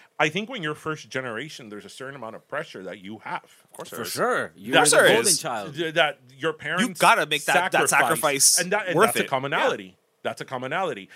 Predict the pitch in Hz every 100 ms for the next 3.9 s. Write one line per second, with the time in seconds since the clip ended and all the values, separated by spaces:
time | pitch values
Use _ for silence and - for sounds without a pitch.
0 | - 127 135 131 143 139 156 185 160 -
1 | 165 170 165 123 110 117 - 170 151 120
2 | 110 104 98 131 147 117 95 101 123 147
3 | 156 160 160 147 131 120 135 131